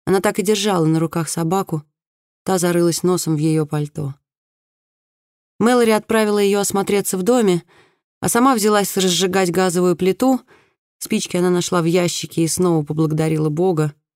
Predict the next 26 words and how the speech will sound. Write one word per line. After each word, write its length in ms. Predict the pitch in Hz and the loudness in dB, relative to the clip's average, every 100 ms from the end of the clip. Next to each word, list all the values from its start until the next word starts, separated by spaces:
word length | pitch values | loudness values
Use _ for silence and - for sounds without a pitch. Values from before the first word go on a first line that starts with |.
| _ _ | _ _
или 140 | - 156 | -2 0
надо 240 | 156 151 | 2 0
было 200 | 151 151 | 0 0
агентство, 580 | 151 147 151 143 - 135 _ _ _ _ _ _ _ | 0 0 -2 -2 -4 -6 _ _ _ _ _ _ _
и 40 | |
ставить 360 | 175 262 233 - | -4 0 0 -2
чайник. 560 | - 135 135 143 - _ _ _ _ _ _ _ _ | -4 -2 -2 -6 -12 _ _ _ _ _ _ _ _
На 120 | - 185 | -4 2
полке 260 | 233 226 | 2 2
над 160 | 202 190 | -2 -2
плитой 380 | 196 202 240 226 | -2 0 2 2
редком 340 | 180 - 208 | 2 0 0
стояли 460 | 190 175 180 180 175 | 0 -2 0 0 0
пыльные 440 | - 185 175 170 | 2 2 4 2
коричневые 560 | 165 175 175 - 175 175 | 0 -2 0 0 0 0
пузырьки, 520 | 180 175 180 - 180 | 0 -2 -2 0 0
вроде 320 | 131 135 131 | 2 -2 0
аптечных. 640 | 147 - 147 - - 131 _ _ _ _ _ _ _ _ | -4 -2 -4 -2 -8 -10 _ _ _ _ _ _ _ _
Внутри 320 | 151 180 208 | -2 0 0
оказалась 540 | 208 180 170 175 170 - | 0 0 0 0 0 -2
тёмная 460 | 196 190 180 170 | 0 2 2 0
тягучая 580 | 160 165 165 170 - 170 | -2 -4 -2 -4 -2 -4
жидкость. 600 | 165 165 143 139 - - _ _ _ _ _ _ _ _ _ - | 0 -2 -2 -8 -8 -16 _ _ _ _ _ _ _ _ _ -2
Мэлори 340 | 170 170 165 | 0 2 2
взяла 340 | 160 156 170 156 | 0 0 0 0
пузырёк 600 | - 156 170 202 185 | -2 0 0 0 -4